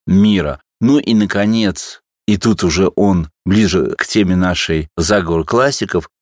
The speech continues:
он хочет и переделать отчасти, сделать его более светлым, то есть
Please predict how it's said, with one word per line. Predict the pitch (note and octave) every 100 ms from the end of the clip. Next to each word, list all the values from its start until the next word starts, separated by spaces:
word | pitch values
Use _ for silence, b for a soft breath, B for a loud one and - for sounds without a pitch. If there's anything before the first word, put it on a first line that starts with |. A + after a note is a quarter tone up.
| -
он | B2+
хочет | - G#2+ -
и | G#2+
переделать | - F2 E2+ D2+ C#2 B1 -
отчасти, | - - - - - -
сделать | - A2 A2+ -
его | F#2
более | D#2+ F#2 F2+ E2+ D#2+
светлым, | - - F#2 F#2 G2 D#2 C#2 C#2 _ _
то | A#2+
есть | B2 -